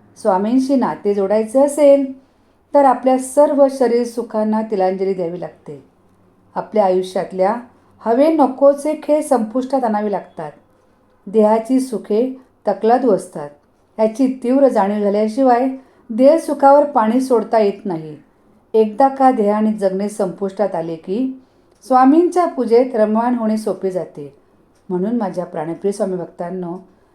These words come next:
स्वामींच्या साक्षीने प्रथम जगायला लागा, तरच स्वामींबरोबर मैत्रीच्या पातळीवर जगता येईल, सख्य भक्तीची चव कळेल, आपल्या संसार व्यथा मनातून प्रथम काढून टाकायच्या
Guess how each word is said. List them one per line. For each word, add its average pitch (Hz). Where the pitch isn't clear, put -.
स्वामींच्या 294
साक्षीने 269
प्रथम 233
जगायला 185
लागा, 147
तरच 220
स्वामींबरोबर 233
मैत्रीच्या 294
पातळीवर 247
जगता 214
येईल, 180
सख्य 269
भक्तीची 262
चव 254
कळेल, 185
आपल्या 214
संसार 214
व्यथा 208
मनातून 185
प्रथम 226
काढून 208
टाकायच्या 202